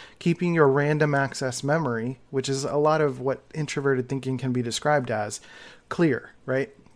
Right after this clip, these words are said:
So keeping that random access memory clear. And in a sense, if you're having a bunch of tabs open, especially if you're using Google Chrome,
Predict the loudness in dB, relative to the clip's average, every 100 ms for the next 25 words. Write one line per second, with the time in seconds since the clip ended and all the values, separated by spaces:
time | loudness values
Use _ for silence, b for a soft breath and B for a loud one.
0 | -8 -6 0 2 2 2 2 2 0 0
1 | -2 -2 -6 -4 -4 -4 -4 0 2 0
2 | -6 B B B -2 2 0 2 2 2
3 | 0 -4 -2 0 2 4 4 4 0 -2
4 | -6 -8 -4 0 2 0 -2 0 0 0
5 | -2 -2 -4 -6 -4 -2 0 0 2 2
6 | 4 4 4 2 -2 -2 -2